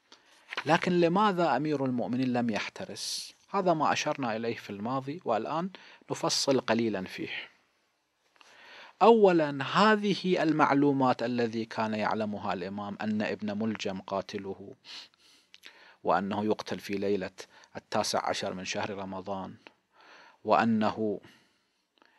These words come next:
آه، آه، يكون الضرب في المحراب المسجد، هذا كله ما كان عن طريق علم طبيعي،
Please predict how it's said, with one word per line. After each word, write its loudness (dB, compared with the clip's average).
آه، -6
آه، -10
يكون 0
الضرب 4
في -4
المحراب 4
المسجد، 0
هذا 0
كله -4
ما 0
كان -2
عن 0
طريق -10
علم 2
طبيعي، -2